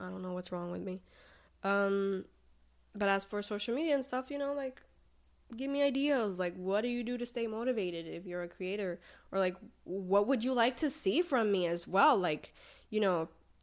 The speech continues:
I say a lot, like, "Create what you want to see," but I also, you know, I can't just create what I wanna see all the time. Like, if I, if my brand is my image, like, I wanna listen to the people, <laughs> you know, and, like, see what they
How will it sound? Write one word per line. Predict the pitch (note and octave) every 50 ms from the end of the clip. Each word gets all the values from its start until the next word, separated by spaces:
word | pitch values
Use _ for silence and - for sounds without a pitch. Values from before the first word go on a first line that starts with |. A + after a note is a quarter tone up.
| - - -
I | F3+ F#3+ G3+ B3 C#4+ D4
say | - - B3 B3
a | B3
lot, | A3+ A3 G#3+ G#3+ G3
like, | F#3+ F#3+ F#3+ F#3+
"Create | - - G#3 G#3 G3+ G#3 A3+ -
what | A3 A3+ -
you | G3+ G#3 G3+
want | G3 G3 G3 F#3+ F#3+
to | - F#3
see," | - - - D#4 D#4 C#4 A#3 G3+ G3 G3 F#3 -
but | F3+ F#3 G3+ G3
I | G3 F#3+
also, | G#3 B3+ B3 - C4 A#3+ A3 G3+ E3+ - - - - - - - _ -
you | E4+ D4+
know, | G#3+ F3+ F3+ -
I | - D4
can't | - - E4+ C#4+ A#3+
just | G#3 - -
create | - A3 G3 F#3
what | E3 E3+ - -
I | - - E3+ G#3+
wanna | A3+ G#3 G3 G3 F3+
see | F3 - - F#3 E3+ E3+
all | E3+ E3+
the | D#3+ D#3
time. | - - E3+ G3 A#3 A3 F#3+
Like, | E3+ D#3 D#3 D#3 - - - - - - - - _ _ _ -
if | G3+ G#3 G3+
I, | G#3+ - -
if | G#3 G3+ F#3+
my | G#3 G3 G#3 A#3 C4+ D4 D4 C#4+ A#3 G3
brand | F#3+ G3 F#3+ G3 G#3 A3 A#3+ B3+ B3+ A#3+
is | A3 G#3
my | G3 F#3 F#3 F3
image, | - F#3+ F#3+ G3 A3+ A#3+ A3+ G#3
like, | G3 D#3+ D#3 D#3
I | F3 F3+
wanna | F3+ F#3 F3+ E3+ D#3
listen | E3+ F#3+ G3+ A3 - - F#3+ F3+ -
to | - G3
the | E3+ E3+ E3
people, | - - F3 D#3+ - - - - G3 F#3 F#3 A3+ A#3
<laughs> |
you | A3 F3 E3 E3
know, | E3+ F3+ G#3+ G#3
and, | F3+ F3+ E3+ E3+ F3
like, | E3 D#3 D#3 - - - - - - - - _ _ _ _ _ _ _ _ _ _ _ _ _ _ _ - _ _ _ _
see | - - - G3+ G3+ G3
what | F3+ F3+ F3 E3
they | F#3 F#3 F#3+ G3 G3 G3+ -